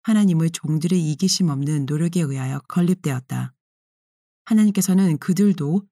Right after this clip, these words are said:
동일한 자아 희생의 정신을 나타내며 다른 지역에 새로운 기관들을 건립하는 일을 돕는 일에 동일한 일을 감당하도록 계획하신다.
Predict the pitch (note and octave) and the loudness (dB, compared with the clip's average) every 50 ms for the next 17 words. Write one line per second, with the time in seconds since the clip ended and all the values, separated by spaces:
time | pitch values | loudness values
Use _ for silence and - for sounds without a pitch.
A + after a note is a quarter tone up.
0 | _ - - F3 F3+ F#3+ F#3 G3 F#3+ F#3 F#3 - D3+ D#3+ E3+ F#3 F3+ - G#3+ - | _ -4 0 2 2 4 4 4 2 2 0 -2 -2 -2 0 0 0 -2 -2 0
1 | A#3 A3 G#3+ G#3 F#3+ E3+ D3+ D3 - - E3+ E3 D3 C3 C3 C3 - F#3 D#3 C3+ | 2 2 2 2 0 0 -2 -2 -2 -2 -2 -2 -2 -2 -6 -2 -2 -2 0 0
2 | B2+ B2 B2 A#2+ B2+ - _ _ _ _ _ _ _ _ _ _ _ - E3+ E3 | -2 -4 -4 -6 -8 -12 _ _ _ _ _ _ _ _ _ _ _ -2 0 2
3 | F3+ F#3 F3 - F#3 E3+ D#3+ D#3+ F3 E3+ D3 C3+ - - B3 A#3+ B3 A#3+ A3 - | 4 2 4 2 0 0 0 0 0 0 0 -2 -2 -2 -2 0 2 0 0 0
4 | - - E3 E3 E3 D#3 D3 D3+ D3 - - C#3+ D3 D3+ E3+ - - E3 D#3 D#3+ | -2 -2 0 0 0 0 -2 -4 -6 -6 -4 -4 -2 -2 -2 -2 0 0 0 0
5 | D#3 C3+ C3+ C3+ C#3+ D3 - - C3+ D3 D3+ E3 D#3+ C#3 B2+ B2+ B2 C3+ E3 E3 | 0 -2 -2 -4 -6 -8 -8 -6 -4 -2 0 0 0 -2 -2 -2 -2 -4 -4 -4
6 | - _ _ _ _ _ - E3+ D#3+ E3+ F3 F#3 F#3+ E3 C#3+ C3+ C#3 D3 C#3+ C3 | -6 _ _ _ _ _ -2 0 2 2 4 2 2 2 0 -2 -2 -4 -4 -6
7 | - - D#3+ D#3+ D#3 F3+ E3+ D#3+ D3+ - D3 C#3+ D3 - - D#3+ D#3 - - C#3 | -6 -4 -2 -2 0 0 0 0 -2 -4 -4 -8 -6 -6 -4 -4 -4 -4 -4 -6
8 | - - - A#2+ A#2+ B2 B2+ - | -6 -4 -4 -6 -6 -8 -8 -10